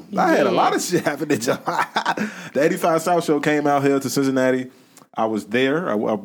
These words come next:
Speaker 1: I did that in, in July. That, uh, it was dope, but they didn't release the f-, the, the show. I don't know why.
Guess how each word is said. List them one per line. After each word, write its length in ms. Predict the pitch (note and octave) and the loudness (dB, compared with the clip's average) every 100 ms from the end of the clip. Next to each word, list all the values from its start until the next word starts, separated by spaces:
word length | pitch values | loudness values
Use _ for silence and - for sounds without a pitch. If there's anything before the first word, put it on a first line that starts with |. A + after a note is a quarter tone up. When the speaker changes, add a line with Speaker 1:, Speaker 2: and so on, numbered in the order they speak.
| - G#2 | -4 -4
Speaker 1:
I 40 | |
did 300 | G2 A#2 G#2+ | -2 -2 0
that 280 | A#2 C#3 A2 | 0 0 -2
in, 200 | C3 C3+ | -4 -4
in 180 | A#2+ B2+ | -4 -4
July. 440 | B2 B2 B2+ D3+ B2 - | -2 0 0 -4 -12 -6
That, 200 | A2+ G#2 | -4 -2
uh, 360 | G#2+ G#2+ - - - - | -4 -4 -8 -20 -18 -4
it 80 | A#2 | -2
was 160 | A#2 G2 | -2 0
dope, 320 | A#2+ A#2+ G#2 | 2 2 -2
but 160 | A2 A2 | -2 0
they 140 | A2+ | -2
didn't 260 | A2 A2 G2+ | 0 0 0
release 500 | G2 G#2+ G#2 - - _ _ _ _ _ | 0 0 0 -6 -18 _ _ _ _ _
the 120 | G2 F#2 | -10 -8
f-, 220 | - - | -8 -10
the, 500 | G#2+ F#2+ F2+ E2+ - F#2 | -6 -4 -4 -6 -8 -10
the 100 | F2+ | -8
show. 340 | - A2 G2 | -4 -2 0
I 100 | F#2 | -2
don't 100 | F#2 | -4
know 100 | D2+ | -6
why. 340 | D2+ E2 D#2 | -6 -6 -6